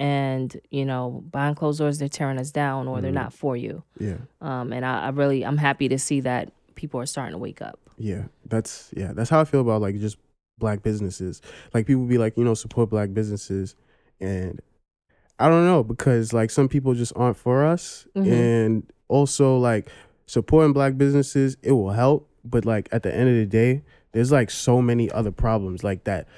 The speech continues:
Speaker 2: if you just only patronize Black businesses, it won't solve. Like,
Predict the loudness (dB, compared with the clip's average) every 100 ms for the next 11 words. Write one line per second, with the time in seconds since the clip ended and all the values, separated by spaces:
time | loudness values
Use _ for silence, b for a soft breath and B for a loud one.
0 | b b -2 2 4 2 4 4 4 6
1 | 4 4 4 2 2 2 2 2 2 2
2 | 2 0 0 -2 0 -2 -2 0 0 -2
3 | -8 -10 -10